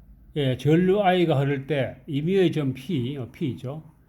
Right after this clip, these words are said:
P의 자개 세기는 어떻게 되냐? 이거는 여러분이 바로 공식 암기하면 된다 그랬죠. 조건 A는 P와, A, A는 뭡니까? P와 뭡니까? 에이비 사이의 요 거리를 이야기하고요.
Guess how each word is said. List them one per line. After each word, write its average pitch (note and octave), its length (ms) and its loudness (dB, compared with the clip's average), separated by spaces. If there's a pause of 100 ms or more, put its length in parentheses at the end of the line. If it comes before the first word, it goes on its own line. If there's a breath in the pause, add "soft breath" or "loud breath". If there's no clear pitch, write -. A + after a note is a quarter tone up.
(400 soft breath)
P의 F#3+ 440 2
자개 C#3+ 280 0
세기는 C#3 360 -4
어떻게 A#2+ 200 -8
되냐? G#2+ 180 -10
이거는 D3+ 300 -4
여러분이 C#3 320 -2
바로 A2+ 200 -8
공식 F3+ 340 -2
암기하면 D#3+ 340 2
된다 D#3 220 -2
그랬죠. C3 560 -6 (800 soft breath)
조건 D#3 440 -2
A는 D#3+ 800 2
P와, D#3 840 0 (500)
A, D3 600 -2 (180)
A는 D3+ 260 -2
뭡니까? A2+ 400 -6
P와 E3 400 0
뭡니까? B2 560 -4 (360 loud breath)
에이비 E3 440 2
사이의 B2+ 440 -2
요 A#2 100 -4
거리를 A#2 360 -4
이야기하고요. G#2+ 580 -8